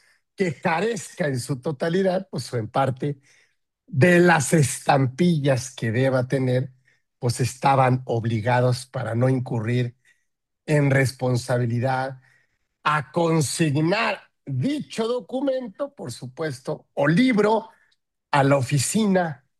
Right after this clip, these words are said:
receptora correspondiente. Y esto es el, el, el pasado, como que quería yo darle como de entrada a mi maestro para que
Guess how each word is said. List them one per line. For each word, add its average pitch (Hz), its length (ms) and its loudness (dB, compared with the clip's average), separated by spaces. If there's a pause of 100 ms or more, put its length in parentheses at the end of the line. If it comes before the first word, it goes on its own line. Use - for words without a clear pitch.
(140)
receptora 135 1200 -2 (180)
correspondiente. 107 1040 -8 (400)
Y 165 140 10
esto 262 400 6
es 254 500 4 (340)
el, 196 320 6
el, 196 240 4
el 196 280 4
pasado, 254 720 2
como 190 260 2
que 165 160 2
quería 208 380 2
yo 233 300 0
darle 226 720 0
como 170 300 -4
de 160 100 -2
entrada 180 520 -2
a 160 60 -4
mi 143 120 -4
maestro 147 640 -6
para 120 260 -8
que 117 280 -6